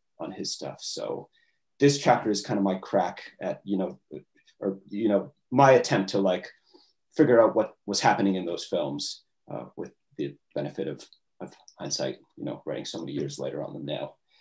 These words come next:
So, uh, so I'll just get into it. Although it is not strictly speaking the first political conspiracy thriller, Costa Gavras' nineteen sixty-nine Z is often understood to be one of the most significant early instances of this genre.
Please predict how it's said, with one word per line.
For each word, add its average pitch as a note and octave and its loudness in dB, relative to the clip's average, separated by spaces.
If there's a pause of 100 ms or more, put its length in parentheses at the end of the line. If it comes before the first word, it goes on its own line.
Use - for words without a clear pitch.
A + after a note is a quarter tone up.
(880)
So, A#2 6 (240)
uh, G2+ -4 (340)
so F#2+ -10
I'll - -14
just G2+ -12
get G2+ -4
into F#2+ -4
it. F#2 -10 (2500)
Although E3 10
it G3 8
is G3+ 8
not G#3 6
strictly D#3 6
speaking A#2+ 2
the A2+ 2
first D#3 6
political G#2+ 4
conspiracy F#2+ -2
thriller, F#2+ 0 (500)
Costa G3 4
Gavras' C3 6
nineteen B2+ 2
sixty-nine A2+ 2
Z G2+ 4
is A#2+ -2
often D3+ 4
understood E3 2
to A#2 2
be A2 4
one A2 4
of G#2+ 2
the G#2+ 2
most G#2+ 0
significant D3 2
early B2+ 6
instances G#2+ -2
of - -14
this G2 -4
genre. - -6